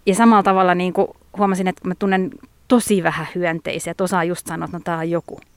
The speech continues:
joku kimalainen. Ja sit mä ajattelin, että no mä oon nyt tän ikäinen, että päälle nelikymppinen, että mä en tiedä koska sit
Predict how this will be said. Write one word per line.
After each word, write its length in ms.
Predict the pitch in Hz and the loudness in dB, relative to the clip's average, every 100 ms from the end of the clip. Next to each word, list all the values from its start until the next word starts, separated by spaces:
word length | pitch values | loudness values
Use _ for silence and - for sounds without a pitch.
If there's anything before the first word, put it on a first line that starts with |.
| _ - - | _ -10 -6
joku 220 | 175 - | -6 -8
kimalainen. 760 | - 170 151 50 - - 185 208 - - - - _ _ - | -12 -10 -10 -12 -14 -12 -8 -8 -10 -20 -20 -20 _ _ -4
Ja 220 | 190 123 _ _ - - | -2 -2 _ _ -20 -6
sit 140 | 247 | 0
mä 80 | 247 | 2
ajattelin, 220 | 233 233 | 2 0
että 60 | 254 | 2
no 100 | 247 - - _ _ 233 | 0 -2 -20 _ _ -4
mä 120 | 233 | 0
oon 100 | 240 | 2
nyt 120 | 262 - | 2 2
tän 220 | 277 262 | 4 4
ikäinen, 400 | 226 220 214 208 | 4 2 2 0
että 240 | 202 - - - - - - _ | -4 -4 -4 -6 -16 -18 -20 _
päälle 200 | - 240 | 2 4
nelikymppinen, 720 | 233 247 240 208 196 - 202 | 6 6 4 2 -2 -2 0
että 180 | 202 202 | -2 0
mä 80 | 220 | 0
en 60 | 220 | 2
tiedä 140 | 240 | 2
koska 280 | - 233 - | 2 0 -4
sit 160 | 180 | -8